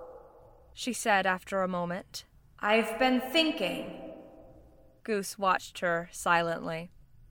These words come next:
"I've been thinking," Evelyn said again, "and I think we should start to redecorate."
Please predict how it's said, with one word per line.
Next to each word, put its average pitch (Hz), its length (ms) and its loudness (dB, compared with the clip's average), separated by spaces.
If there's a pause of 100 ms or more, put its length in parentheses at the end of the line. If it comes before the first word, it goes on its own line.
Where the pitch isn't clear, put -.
(120)
"I've 226 360 6
been 339 260 4
thinking," 269 920 0 (760)
Evelyn 185 420 0
said 170 200 -2
again, 170 420 -6 (340)
"and 202 120 0
I 190 100 4
think 269 340 0
we 320 100 0
should 262 200 -2
start - 600 0
to 226 160 -6
redecorate." 190 800 0